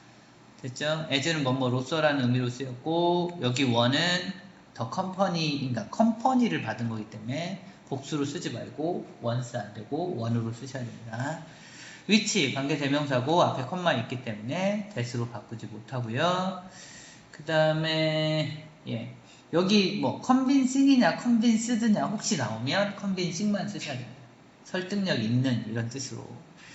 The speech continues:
convince드를 쓰면 납득되는, 설득된 이런 뜻이니까 안 돼요. 자, to avoid 부사적 용법이고 avoid 다음에 ing 와야 되고 수동태 써야 되기 때문에 to avoid being tricked.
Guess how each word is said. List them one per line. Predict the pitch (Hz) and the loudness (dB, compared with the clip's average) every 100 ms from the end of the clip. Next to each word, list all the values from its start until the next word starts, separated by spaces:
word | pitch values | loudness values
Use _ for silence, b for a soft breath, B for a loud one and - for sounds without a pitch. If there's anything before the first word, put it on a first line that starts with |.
| B - | B -4
convince드를 | 196 196 196 175 165 185 175 233 214 240 214 190 | -2 0 -2 -4 -4 -6 -2 0 4 4 2 0
쓰면 | 139 127 127 196 247 180 | -2 0 2 2 2 0
납득되는, | 117 - - 180 - 120 107 101 - - - | -4 -6 -8 -8 -4 -4 -4 -8 -14 -20 -4
설득된 | 208 202 208 - - 107 - 120 | 0 0 -2 -6 -4 -4 -4 -2
이런 | 127 127 | 0 0
뜻이니까 | - - 110 - 98 | -4 -8 -10 -10 -8
안 | 107 | -6
돼요. | 117 117 107 120 151 185 - B B B B B - | -2 -2 -2 -6 -6 -8 -14 B B B B B 0
자, | 156 131 123 | 4 4 4
to | 269 233 | 8 8
avoid | 202 240 226 220 170 | 8 6 6 4 0
부사적 | 175 202 202 | 4 4 4
용법이고 | 151 151 190 165 165 160 143 | 0 0 0 2 4 6 6
avoid | 170 170 156 | 6 4 4
다음에 | 147 143 147 | 6 6 4
ing | 123 123 139 139 | 4 4 4 4
와야 | 123 120 | 4 4
되고 | 120 123 151 165 | 2 0 0 0
수동태 | - 202 190 165 | 0 -2 0 -2
써야 | 170 160 | 2 2
되기 | 135 110 - | 0 -4 -4
때문에 | 110 113 143 175 170 | -4 -2 0 0 -2
to | 185 123 | 0 0
avoid | 117 127 123 120 | 2 0 0 -2
being | 143 143 139 | -2 -2 -2
tricked. | 175 160 - | -4 -6 -12